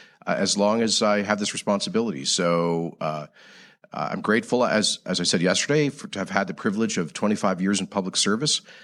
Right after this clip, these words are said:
I'm grateful over the past, uh, nearly four years to have had the best job, uh, in Canada, the best job of my life, uh, to lead the best place in the best country on earth. And, uh, so I am, uh, I'm grateful,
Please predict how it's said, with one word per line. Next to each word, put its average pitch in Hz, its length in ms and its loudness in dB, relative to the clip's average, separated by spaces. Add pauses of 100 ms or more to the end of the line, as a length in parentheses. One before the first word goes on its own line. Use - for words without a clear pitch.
(140)
I'm - 100 -12
grateful 117 600 2
over 92 260 -2
the 92 100 -2
past, 92 540 0
uh, 87 300 2
nearly 90 200 0
four 101 280 0
years 104 340 0
to 104 120 -2
have 85 80 -4
had 98 140 0
the - 60 -6
best - 300 2
job, 107 400 0 (160)
uh, 85 160 -4
in 87 160 -2
Canada, 113 360 0
the 92 100 -4
best 101 220 0
job 98 180 0
of 95 40 -6
my 98 140 0
life, 104 400 -2 (520)
uh, 85 100 -2
to - 120 -2
lead 104 320 2
the 95 80 -4
best 104 360 0
place 107 360 2
in 90 60 -4
the 90 80 -2
best 101 240 0
country 101 340 -2
on 92 140 0
earth. - 240 -10 (520)
And, 87 760 2
uh, 87 300 2
so 90 840 0
I 87 200 0
am, 80 360 -2
uh, 76 220 -4
I'm 87 120 -10
grateful, 139 520 0